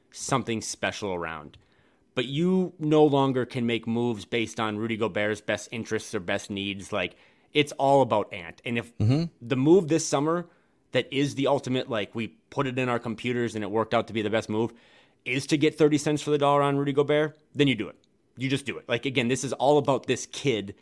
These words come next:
Speaker 1: who has played, like, a hundred more games than Zion Williamson, <laughs> right? For Z-, is all the hype and lore that goes with Zion Williamson,
Speaker 2: Mm-hmm.
Speaker 1: like,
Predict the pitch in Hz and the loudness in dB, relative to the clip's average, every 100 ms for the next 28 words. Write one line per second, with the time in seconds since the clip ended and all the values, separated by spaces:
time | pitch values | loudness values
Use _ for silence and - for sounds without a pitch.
0 | _ _ _ _ - 123 120 117 113 107 | _ _ _ _ -6 -2 0 0 -2 -4
1 | _ _ _ _ _ _ _ _ 139 139 | _ _ _ _ _ _ _ _ -6 -6
2 | - 165 156 147 143 - 190 208 220 180 | 2 4 4 4 0 0 0 4 2 4
3 | 185 190 143 156 143 101 110 98 113 131 | 2 2 2 2 2 0 -4 -4 -2 0
4 | 131 104 110 95 - - _ - - 147 | 0 0 -2 -4 -8 -20 _ -8 -6 -6
5 | - - - - 139 147 - 127 123 151 | -10 -18 -18 -2 0 0 -4 -4 0 2
6 | 127 143 165 185 170 - 170 165 135 123 | 2 4 6 6 2 0 0 0 -2 2
7 | 139 147 147 131 131 135 120 104 131 131 | 4 6 6 4 2 2 0 -2 0 0
8 | 117 135 120 107 101 92 | 2 2 0 0 0 0